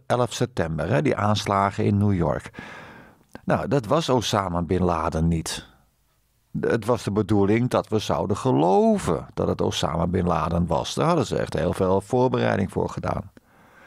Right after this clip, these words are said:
En op de dag zelf is de naam Osama Bin Laden,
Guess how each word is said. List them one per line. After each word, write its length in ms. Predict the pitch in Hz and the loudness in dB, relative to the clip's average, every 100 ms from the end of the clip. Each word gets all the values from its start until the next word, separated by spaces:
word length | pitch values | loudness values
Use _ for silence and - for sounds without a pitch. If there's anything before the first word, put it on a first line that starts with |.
| - - - - - - | -20 -20 -20 -20 -18 -12
En 140 | - 104 | 0 0
op 140 | 95 | 2
de 120 | 110 | 0
dag 260 | 90 104 - | 2 0 -2
zelf 580 | - 117 101 85 - - _ _ - - - - - - | 0 2 2 -2 -8 -20 _ _ -20 -20 -20 -18 -18 -6
is 240 | 98 110 | 0 0
de 140 | 98 110 | 2 2
naam 420 | 104 120 139 131 | 4 4 2 2
Osama 600 | 104 98 - 117 110 95 | 0 0 0 0 2 2
Bin 220 | 90 92 | 2 2
Laden, 720 | 98 117 123 110 78 82 82 | 2 2 2 0 0 0 -4